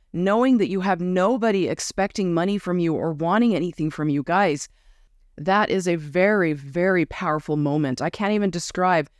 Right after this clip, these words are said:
the feeling when we paid off our very, very last debt, how wonderful and liberating it was. Oh my gosh, it's making me wanna cry right now. Uh, just knowing that our money was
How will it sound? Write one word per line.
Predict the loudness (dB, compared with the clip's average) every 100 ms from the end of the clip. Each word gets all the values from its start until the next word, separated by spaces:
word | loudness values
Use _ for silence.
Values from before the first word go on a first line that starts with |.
| _ _ _
the | -6
feeling | -2 0 2 0
when | 0
we | -2
paid | -2 -2 2
off | 0 0
our | 0 0
very, | 0 0 2 0
very | 0 -2
last | -2 -4 -6
debt, | -4 -2 -2 -6 _ _ _ _
how | -6 -2
wonderful | -2 0 0 0 -2 0 0
and | 0 0
liberating | 0 0 0 2 2
it | 0
was. | 0 0 0
Oh |
my | -2 0
gosh, | -2 -4
it's | -6
making | -6 -2 -2
me |
wanna | -2 -2 -4
cry | -2 0
right | 0 -2
now. | -6 -10 _ _ _
Uh, | 2 2
just | 0 -6 -4
knowing | -2 0 2 2 2
that | 2 0 -2 _ _ _ _
our | 0 2 2
money | 2 2 0
was | -2